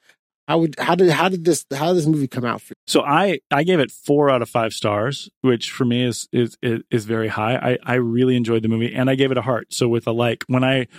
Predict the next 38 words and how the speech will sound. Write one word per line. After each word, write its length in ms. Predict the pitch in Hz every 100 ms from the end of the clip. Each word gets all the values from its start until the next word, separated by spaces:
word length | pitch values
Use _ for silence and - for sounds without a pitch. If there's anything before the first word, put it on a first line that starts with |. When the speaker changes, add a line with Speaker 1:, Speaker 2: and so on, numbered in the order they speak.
| - _
Speaker 2:
rank 440 | 123 131 156 - _
all 180 | 131 131
of 120 | 117
my 180 | 117 113
Marvel 320 | 117 131 123
movies, 320 | 113 110 107
this 180 | 120 -
is, 180 | 160 147
like, 220 | 127 -
in 260 | 120 113 113
my 160 | 110
top 260 | 110 123 -
five. 500 | 110 139 156 - - _
Speaker 1:
Oh, 240 | 185 202 -
wow. 540 | - 120 120 117 113 113
Speaker 2:
Um, 200 | 107 110
Speaker 1:
Top 120 | 160
Speaker 2:
y-, 220 | - 127
Speaker 1:
five? 160 | 131 208
Speaker 2:
yeah. 220 | 139 110 -
So 260 | - 127 - _ 135 -
top 260 | 165 165
five. 300 | - 139 107
Speaker 1:
Wow. 80 | 120
Speaker 2:
So 220 | 120 131
this 200 | 123 147
is, 220 | 165 135 - - - _
it's, 260 | 139 135 -
it's 220 | 151 151
a 100 | 165
big 480 | 135 120 156 156 127
deal 400 | 135 147 120 113
in 240 | 120 107
that. 240 | 104 104 -
My 120 | 131
first 400 | 123 - 139 -
one, 400 | 139 131 127 123 -
um, 500 | 127 113 110 110